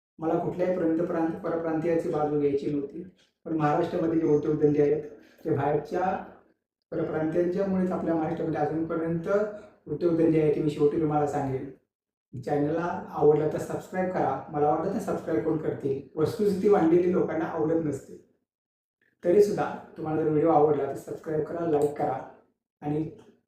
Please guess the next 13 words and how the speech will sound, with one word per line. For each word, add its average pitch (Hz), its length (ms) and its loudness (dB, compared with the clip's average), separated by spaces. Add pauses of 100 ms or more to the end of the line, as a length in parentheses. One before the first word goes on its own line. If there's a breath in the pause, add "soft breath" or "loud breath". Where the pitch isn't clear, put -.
(440)
हे 151 80 -6
जे 185 280 2 (340)
वाक्य 165 360 -2
मी 208 60 2
वापरले, 170 580 0
परप्रांतीयामुळेच 180 1200 2 (840)
महाराष्ट्रामध्ये 151 680 -2
अजून 156 300 0
उद्योगधंदे 143 480 0
आहेत, - 160 -6 (760)
हे 175 100 2
काही 165 340 2
दिवसांनी 170 520 -2